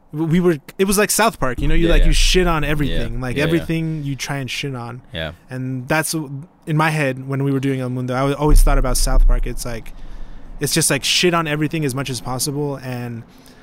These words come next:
Speaker 1: like, and do it in a funny and, and smart way if you can.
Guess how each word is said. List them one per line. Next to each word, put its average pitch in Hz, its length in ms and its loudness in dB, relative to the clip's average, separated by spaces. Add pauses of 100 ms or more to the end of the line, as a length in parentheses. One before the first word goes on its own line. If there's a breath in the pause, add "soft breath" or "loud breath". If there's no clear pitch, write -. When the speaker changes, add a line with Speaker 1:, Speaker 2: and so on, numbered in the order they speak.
(120 loud breath)
Speaker 1:
like, 120 380 -6 (600)
and 135 100 -2
do 165 140 4
it 156 80 4
in 151 100 0
a 123 60 -4
funny 139 420 -6
and, 123 300 -10
and 120 140 -10
smart 123 360 -6
way 120 220 -8
if - 100 -14
you 123 80 -12
can. 123 340 -18